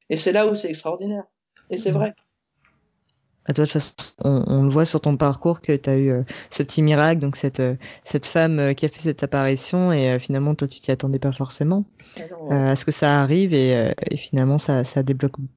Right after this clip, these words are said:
Speaker 2: quand même beaucoup de choses et, et c'est là que ça, que ça t'a permis, en tout cas, d'accepter, euh, pleinement et de, et d'y aller,
Speaker 1: Ouais.
Speaker 2: quoi.
Speaker 1: Bah ouais. Oui, parce que pour le coup, euh, moi, je suis un pur produit de, d'une, d'une culture, euh,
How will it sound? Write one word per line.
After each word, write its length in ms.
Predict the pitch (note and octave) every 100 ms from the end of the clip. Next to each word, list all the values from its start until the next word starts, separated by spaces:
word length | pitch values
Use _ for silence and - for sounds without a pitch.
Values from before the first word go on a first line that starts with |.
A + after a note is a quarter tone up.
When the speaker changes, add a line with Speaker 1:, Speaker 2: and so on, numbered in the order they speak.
| _ _ -
Speaker 2:
quand 120 | - D3
même 160 | C#3+
beaucoup 240 | C#3 C#3 -
de 60 |
choses 260 | - E3 D#3+
et, 180 | C3+ C3 - - - -
et 340 | C#3 C3 C3
c'est 180 | C3 C#3+
là 120 | D3+
que 60 | -
ça, 380 | D3+ C3 B2 B2
que 180 | -
ça 160 | D3+ D3+
t'a 140 | D3
permis, 320 | C#3 C#3+ D3 D#3+
en 80 |
tout 100 | D3
cas, 140 | - D3+
d'accepter, 640 | C#3 C3+ C3+ - C#3+ C#3
euh, 260 | C3 B2+ C3 - _ - _ _
pleinement 480 | D#3+ D3+ D#3 E3+
et 140 | D#3+ C#3
de, 420 | C3+ C3 C3 A#2+
et 100 | -
d'y 120 | C3+
aller, 160 | C#3 C3+
Speaker 1:
Ouais. 60 | -
Speaker 2:
quoi. 200 | C3 D3 _ _ _
Speaker 1:
Bah 140 | F3+
ouais. 160 | E3 - - _ _
Oui, 140 | G#3 C4
parce 200 | G3 -
que 100 | F#3
pour 200 | F3+ A#3
le 120 | A3+
coup, 460 | G#3 - A#3+ C4 G#3+
euh, 340 | D#3 D3+ D3
moi, 160 | C3+ F#3+
je 60 |
suis 240 | G3 - E3
un 100 | D#3+
pur 300 | D#3 C4 -
produit 720 | - G3 F3+ F#3+ A3+ C4 B3+
de, 380 | F3 E3+ F3 E3
d'une, 580 | D#3+ E3+ D#3+ D3+ D3 D3+
d'une 260 | D3+ D#3
culture, 580 | D3+ G3+ G3 - G#3+ G3+
euh, 380 | D#3 D3+ D3